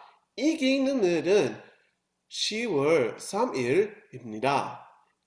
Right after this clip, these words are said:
기독교를 믿는 사람들이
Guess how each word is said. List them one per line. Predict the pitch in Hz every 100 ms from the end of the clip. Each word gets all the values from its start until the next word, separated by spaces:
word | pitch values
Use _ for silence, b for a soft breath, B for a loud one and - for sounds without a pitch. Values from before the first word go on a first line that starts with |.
| -
기독교를 | 175 240 294 285 - - 151 165 170 147 165 180 101 -
믿는 | 117 131 127 170 180 92
사람들이 | - 131 127 135 113 110 113 117 196 110 -